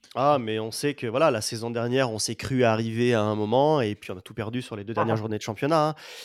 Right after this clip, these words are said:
Speaker 1: Il faudra, il faudra rien lâcher. Il faut espérer qu'on arrive à récupérer aussi des joueurs, parce que là, on a fait rentrer pas mal de sang frais quand même, hein.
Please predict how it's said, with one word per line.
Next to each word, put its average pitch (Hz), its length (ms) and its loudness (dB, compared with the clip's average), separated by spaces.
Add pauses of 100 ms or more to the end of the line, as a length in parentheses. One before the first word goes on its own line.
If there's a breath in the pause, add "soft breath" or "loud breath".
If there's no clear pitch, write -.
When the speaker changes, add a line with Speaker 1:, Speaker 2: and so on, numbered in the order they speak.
(120)
Speaker 1:
Il - 100 -10
faudra, 110 500 2
il 107 60 -6
faudra 110 300 -6
rien 110 180 -4
lâcher. 120 300 -2 (240 loud breath)
Il 113 80 -14
faut 151 160 2
espérer 160 400 2
qu'on 139 160 -4
arrive 143 240 0
à - 20 6
récupérer 131 540 -2
aussi 135 400 -4
des 120 140 -6
joueurs, 165 380 0
parce 123 140 -8
que - 80 -8
là, 139 140 4
on 123 100 0
a 120 60 -2
fait 123 160 -6
rentrer 117 320 -6
pas 123 140 0
mal 123 200 0
de 117 80 -8
sang 135 180 -4
frais 196 200 -2
quand 139 100 0
même, 127 160 0
hein. 147 120 -2